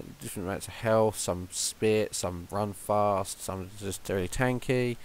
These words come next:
Oh crap! Right now we're in trouble. So, uh, what have I got here in valuables?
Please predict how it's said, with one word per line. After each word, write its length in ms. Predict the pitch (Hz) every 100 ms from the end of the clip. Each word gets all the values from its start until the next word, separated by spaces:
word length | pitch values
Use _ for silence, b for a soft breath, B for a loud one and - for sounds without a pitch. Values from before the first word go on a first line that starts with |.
| B B B B B B -
Oh 140 | 117 110
crap! 340 | - 90 -
Right 220 | 113 104
now 360 | 131 135 139 131 - - - -
we're 140 | 117
in 180 | 110 104
trouble. 400 | - 82 80 69
So, 440 | - - 113 78 67 - - - - - - - B B B B B B B - -
uh, 400 | 107 104 101 95
what 100 | 117
have 120 | 147
I 40 | 147
got 180 | 123
here 180 | 117 113
in 60 | 101
valuables? 680 | 95 95 92 95 92 -